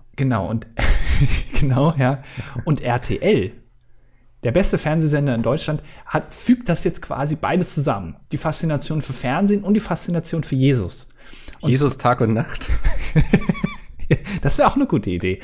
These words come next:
Speaker 1: Da sind
Speaker 2: Ja.
Speaker 1: die bisher nur noch nicht drauf gekommen.
Speaker 2: <laughs>
Speaker 1: Ähm, und zwar, R T L wird an Ostern eine Live-Show machen, weil, ähm, sie haben gesagt, äh,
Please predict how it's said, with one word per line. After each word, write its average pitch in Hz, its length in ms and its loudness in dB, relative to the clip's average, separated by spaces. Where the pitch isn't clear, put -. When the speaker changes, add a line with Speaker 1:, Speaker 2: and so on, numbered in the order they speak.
Speaker 1:
Da 131 60 -2
sind 143 80 4
Speaker 2:
Ja. 180 80 6
Speaker 1:
die 170 40 4
bisher 151 220 0
nur 165 120 2
noch 160 100 0
nicht 160 160 0
drauf - 180 -2
gekommen. 139 340 0
Speaker 2:
<laughs> 127 360 -2
Speaker 1:
Ähm, 139 320 0
und 139 160 2
zwar, 139 460 -2
R - 160 0
T - 140 0
L 170 260 2
wird 170 260 -2
an 139 220 -2
Ostern 143 580 0
eine 123 300 2
Live-Show 107 640 0
machen, - 380 -10
weil, 170 460 2
ähm, 147 440 0
sie 127 160 -2
haben 135 160 0
gesagt, 113 580 -2
äh, 147 580 0